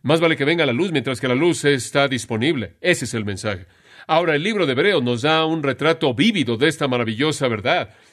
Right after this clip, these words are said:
esta invitación de advertencia maravillosa de Dios. Y quiero que vea Hebreos, y vamos a ver lo que tiene que decir. Ahora, el libro de Hebreos básicamente es escrito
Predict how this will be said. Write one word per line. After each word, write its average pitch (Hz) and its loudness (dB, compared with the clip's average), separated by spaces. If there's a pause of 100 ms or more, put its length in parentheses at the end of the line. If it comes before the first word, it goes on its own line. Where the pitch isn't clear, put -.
(240)
esta 151 0
invitación 147 -2
de 170 2
advertencia 151 0
maravillosa 139 0
de 117 0
Dios. 156 0
Y 135 -4
quiero 175 2
que 151 0
vea 214 2
Hebreos, 123 -2 (320)
y 117 -4
vamos 139 -2
a 123 0
ver 139 2
lo 113 -2
que 110 -8
tiene 127 -2
que 120 -4
decir. 107 -4 (360)
Ahora, 151 4
el 160 0
libro 175 2
de 127 0
Hebreos 180 2
básicamente 147 -2
es 127 -6
escrito 117 -4